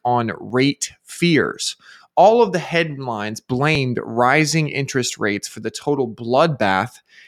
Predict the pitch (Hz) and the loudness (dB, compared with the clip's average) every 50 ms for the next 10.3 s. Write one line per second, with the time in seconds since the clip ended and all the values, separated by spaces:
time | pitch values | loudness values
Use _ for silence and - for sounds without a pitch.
0 | _ _ - 139 123 120 131 131 127 127 127 - 120 113 - - - 123 120 113 | _ _ 2 2 2 4 4 4 2 2 0 -2 -2 -2 -2 0 2 2 2 2
1 | - 120 113 110 113 113 117 113 107 - 120 117 110 - - - 123 117 110 110 | 0 0 -2 -2 -2 -2 -2 -4 -4 -2 -2 -2 -2 -2 -4 -6 -6 -6 -4 -4
2 | 107 90 - 113 117 - 113 113 113 104 107 98 - - 85 98 101 120 - - | -6 -4 -4 -4 -4 -2 -2 -2 0 0 -2 -4 -2 -2 0 0 0 0 -2 -2
3 | - 110 98 - - _ _ - - - _ _ 110 110 104 104 120 - - - | -2 0 -2 -2 -4 _ _ -20 -20 -20 _ _ 0 0 2 2 0 -2 -6 -6
4 | 107 110 120 107 - - - - - _ - - - - - 131 123 - - 156 | -2 -2 -2 -2 -2 -4 -10 -18 -20 _ -20 -20 -20 -10 -4 -2 0 2 2 0
5 | 170 - - 196 185 160 139 127 143 143 143 143 - 123 127 123 120 120 151 165 | 0 -2 -2 0 2 2 4 4 6 6 6 6 4 0 -2 0 0 2 4 6
6 | 175 165 143 135 139 135 - 139 135 127 117 127 123 120 113 110 113 113 107 107 | 6 6 4 4 2 2 2 2 2 2 2 4 4 4 4 4 2 2 2 2
7 | 110 107 110 107 - - 113 113 110 107 104 - - 104 104 107 - 113 107 - | 2 2 2 0 -2 -2 -2 -2 0 -2 -2 -2 0 0 -2 0 -2 -4 -4 -2
8 | - 113 107 110 110 107 101 95 98 104 107 110 - 117 113 - - 110 107 101 | -2 -2 0 0 0 0 0 0 -2 -2 -4 -4 -2 -2 -2 0 0 -2 -2 0
9 | 101 95 98 101 101 98 101 104 - - - 107 104 104 - - 98 92 92 - | -2 -2 0 0 0 0 0 -2 -4 -6 -6 -6 -8 -6 -6 -4 -4 -4 -4 -2
10 | - 123 104 73 - | 0 0 0 0 0